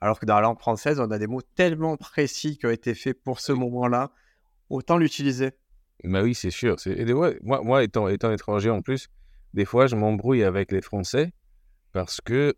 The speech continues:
Speaker 2: euh, comme je viens d'un, d'un, d'autres langues, euh, un truc, s'exercer ou s'exerciter. Tu vois ? Et donc, ça n'a rien à voir.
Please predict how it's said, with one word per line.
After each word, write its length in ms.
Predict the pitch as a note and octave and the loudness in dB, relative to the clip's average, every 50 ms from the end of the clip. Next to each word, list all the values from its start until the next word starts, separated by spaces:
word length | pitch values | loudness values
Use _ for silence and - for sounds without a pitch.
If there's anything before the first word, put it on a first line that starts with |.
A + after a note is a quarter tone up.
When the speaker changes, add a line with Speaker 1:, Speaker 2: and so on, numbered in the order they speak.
| - | 0
Speaker 2:
euh, 200 | G2 F#2 F2+ - - | 0 0 0 0 0
comme 260 | - B2 A#2 A#2 G2+ | 0 0 0 0 0
je 120 | F#2+ G#2 G#2 | 0 0 0
viens 200 | G2 G#2+ A#2+ A#2 | 2 2 2 2
d'un, 220 | G#2+ G#2 F#2+ E2 | 2 2 0 0
d'un, 480 | D#2+ G2 G2 F#2 F2+ F2 E2+ D#2 D2 B1 G1+ G1+ G1+ _ _ _ - | -2 -2 -2 -2 -2 -4 -4 -6 -8 -10 -12 -16 -18 _ _ _ -16
d'autres 460 | F#2 G2+ A2 C3 D3 - - A#2 A2 | -8 0 2 2 2 2 0 0 0
langues, 380 | G#2 G#2+ C3 D#3+ E3 C3 F2 - _ _ _ _ _ _ _ _ _ _ _ _ - | 2 2 2 0 0 -2 -4 -6 _ _ _ _ _ _ _ _ _ _ _ _ -6
euh, 280 | F#2+ F#2 E2+ D#2 B1 - - _ _ | -4 -4 -4 -4 -6 -8 -12 _ _
un 100 | G#2 A2+ | -2 -2
truc, 400 | A2 - D3 C3 A#2+ - - _ _ _ _ _ | -2 0 -2 -4 -4 -6 -12 _ _ _ _ _
s'exercer 880 | - - - C3+ C3 A#2 A2 G#2 A#2+ A2+ - - - - B2+ D3 F3+ F#3 - _ _ _ _ _ _ _ _ _ _ _ _ _ _ _ _ _ _ _ _ | -12 -6 -2 -2 -2 -2 0 0 0 0 0 -2 -4 -2 -2 -4 -4 -6 -12 _ _ _ _ _ _ _ _ _ _ _ _ _ _ _ _ _ _ _ _
ou 180 | B2+ D3 D#3 - - | 0 0 0 -2 -4
s'exerciter. 920 | - - B2+ A#2 A2+ G#2+ A#2+ B2+ A#2+ - - A2 G2 - G#2 F#2 - - _ _ _ _ _ _ _ _ _ _ _ _ _ _ _ _ - _ _ - - _ _ _ _ _ _ _ | -4 -4 -2 -2 0 2 0 0 0 -2 -6 -8 -6 -4 -4 -6 -6 -8 _ _ _ _ _ _ _ _ _ _ _ _ _ _ _ _ -20 _ _ -20 -20 _ _ _ _ _ _ _
Tu 100 | - G#2+ | 0 2
vois ? 160 | C3 D3+ - _ - | 2 2 0 _ -4
Et 80 | G2 | -2
donc, 180 | G#2 A2+ G#2+ - - | -2 -2 -2 -4 -8
ça 160 | - - A#2+ A2 | -8 -4 -2 0
n'a 80 | G#2+ | 0
rien 160 | G2 D#3 F#3 | 0 0 0
à 60 | F#3+ F#3 | 0 0
voir. 280 | D#3+ D3+ C#3 C3 - | 0 -2 -4 -4 -6